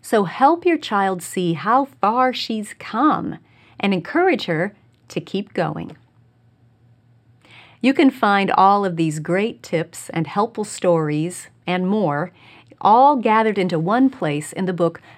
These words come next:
Laying Down the Rails. It's the parent's complete reference book for cultivating good habits and dealing with bad ones. I'll leave a link in the show notes for you. In summary,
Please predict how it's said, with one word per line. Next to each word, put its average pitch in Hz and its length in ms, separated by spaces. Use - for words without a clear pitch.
Laying 170 360
Down 160 220
the 165 100
Rails. - 600
It's 175 140
the 202 100
parent's 247 420
complete 262 600
reference 190 500
book 156 280
for - 160
cultivating 240 680
good 226 200
habits 220 560
and 349 480
dealing 208 400
with 214 180
bad 151 280
ones. - 420
I'll 214 140
leave 247 160
a 196 60
link 202 220
in 180 100
the 160 60
show 170 260
notes 151 340
for 151 200
you. - 280
In 185 160
summary, 233 640